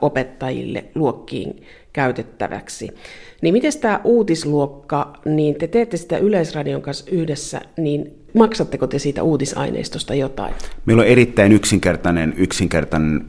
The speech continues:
Speaker 2: tota, idea, mihin Triplet-niminen applikaatio perustuu.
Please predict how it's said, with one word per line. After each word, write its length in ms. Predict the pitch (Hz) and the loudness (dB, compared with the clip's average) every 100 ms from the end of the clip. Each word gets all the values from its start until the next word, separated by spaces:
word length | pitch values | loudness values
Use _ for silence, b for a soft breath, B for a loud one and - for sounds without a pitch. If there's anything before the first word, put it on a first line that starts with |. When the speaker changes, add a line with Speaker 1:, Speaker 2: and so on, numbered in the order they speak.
| - | -6
Speaker 2:
tota, 340 | 65 - 73 - - - | -4 -2 -4 -4 -12 -4
idea, 320 | 92 82 76 69 | 0 2 2 0
mihin 320 | 82 82 78 | 0 -2 0
Triplet-niminen 1040 | 92 87 78 71 71 73 76 69 67 69 | 0 0 0 -4 -2 0 0 0 -2 -2
applikaatio 580 | - 82 - 65 82 71 | -4 -4 -2 -2 -2 -2
perustuu. 560 | 80 73 - - 50 | 0 -2 -2 -4 -4